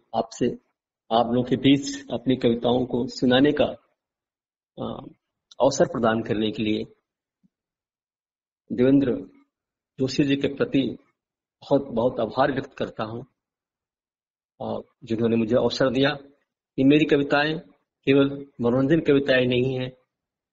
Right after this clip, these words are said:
मेरी कविताएं एक यथार्थ कविताएं हैं और समाज का दर्द है,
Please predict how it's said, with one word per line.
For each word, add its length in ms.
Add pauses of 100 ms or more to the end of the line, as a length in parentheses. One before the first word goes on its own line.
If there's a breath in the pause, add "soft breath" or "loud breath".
(100)
मेरी 160
कविताएं 520 (880)
एक 180 (560)
यथार्थ 480
कविताएं 460
हैं 320 (500)
और 440
समाज 460
का 80
दर्द 300
है, 280